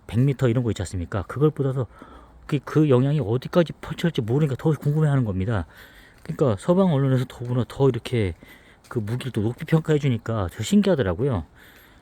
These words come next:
그 어떤 여론이 있었습니다. "야, 그래봐야 어떤 뭐, 뭐 댓글 그 보니까 그래봐야 핵무기에 비할 거냐?" 이렇게 말하는데, 뭐 생각해보니까 그런 생각이 드는 거예요.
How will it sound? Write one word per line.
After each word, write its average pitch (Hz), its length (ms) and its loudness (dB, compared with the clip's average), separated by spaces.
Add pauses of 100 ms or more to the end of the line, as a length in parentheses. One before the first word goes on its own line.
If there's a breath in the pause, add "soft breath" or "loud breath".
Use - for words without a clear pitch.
(100)
그 131 240 -2
어떤 160 300 2
여론이 127 260 4
있었습니다. 98 420 -2
"야, 92 80 -2
그래봐야 117 500 2
어떤 90 380 -2 (140)
뭐, 90 340 -6 (640 loud breath)
뭐 95 140 -2
댓글 131 260 2
그 104 140 -4
보니까 101 520 -4 (520 loud breath)
그래봐야 117 380 0
핵무기에 120 760 0 (300)
비할 107 260 0
거냐?" 104 560 -2 (500 loud breath)
이렇게 120 200 0
말하는데, 107 640 0 (640 loud breath)
뭐 127 120 0
생각해보니까 180 440 2
그런 135 160 0
생각이 135 200 -2
드는 107 180 -2
거예요. 101 260 -4